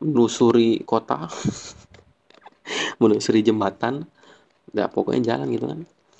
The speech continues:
Terus ya, gua ngelihat trotoar dinaikin, dijadiin jalan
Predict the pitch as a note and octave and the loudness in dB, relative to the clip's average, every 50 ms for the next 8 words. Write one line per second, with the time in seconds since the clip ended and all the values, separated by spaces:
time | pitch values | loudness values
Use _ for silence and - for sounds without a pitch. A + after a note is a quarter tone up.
0 | _ _ _ _ - C#3 D3 D3+ D3+ - - - B2 C3+ C#3+ D3 D3 C#3+ C#3+ C#3 | _ _ _ _ 0 0 0 0 0 0 2 4 4 4 2 0 -4 -4 -6 -6
1 | C#3 - - - - _ _ _ _ _ _ - _ _ _ _ _ _ _ - | -8 -8 -10 -14 -18 _ _ _ _ _ _ -20 _ _ _ _ _ _ _ -20
2 | - - - - _ - A2 G#2+ A2 A2 G#2+ A2 A2 G#2+ G#2+ A2 G#2+ - - - | -20 -20 -20 -18 _ -4 2 4 4 4 4 4 4 4 4 2 0 0 0 0
3 | A2 G#2+ - A#2 A2 G#2+ G#2+ G#2 G#2+ A2+ G#2+ G#2+ G#2 A2 B2+ D#3+ F3+ F3+ F#3 - | 2 2 4 4 6 6 4 4 2 2 2 2 2 4 4 2 2 2 0 0
4 | - C3+ B2+ B2+ C3 B2+ A#2+ A2+ A2+ G#2 A2+ A2 A2 G#2+ A2+ - A2 G#2+ G#2+ G#2 | 2 2 4 4 4 2 2 0 0 2 2 2 2 2 0 0 0 0 0 2
5 | C#3 D#3+ E3+ E3+ D#3 C#3+ C3 | 2 2 2 2 0 0 0